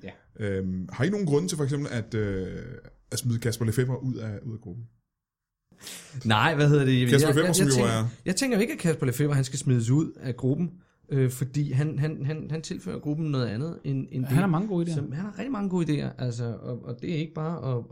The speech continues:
Speaker 3: at, at sige
Speaker 1: Han er måske en af,
Speaker 3: ja
Speaker 1: han er måske
Speaker 3: til
Speaker 1: den
Speaker 3: ting.
Speaker 1: største idégenerator, de har lige pt.
Speaker 2: Er Kasper Lefebvre, mener
Speaker 1: Det
Speaker 2: du?
Speaker 1: vil jeg mene.
Speaker 2: Ja, ja.
Speaker 1: Når jeg ser deres, når jeg har, jeg har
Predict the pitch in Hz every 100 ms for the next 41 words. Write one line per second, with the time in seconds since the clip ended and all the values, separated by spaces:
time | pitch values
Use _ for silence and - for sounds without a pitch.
0 | 120 110 - - - 131 131 139 120 151
1 | 147 131 117 117 127 - 135 135 123 131
2 | 123 131 123 - 135 139 117 - _ _
3 | - 120 123 107 101 104 - 131 - 120
4 | 90 - - 107 110 110 113 95 - 95
5 | 139 127 123 117 110 104 90 98 98 82
6 | 92 82 107 113 113 98 - - 107 110
7 | 113 127 143 113 107 92 101 113 113 123
8 | 127 90 117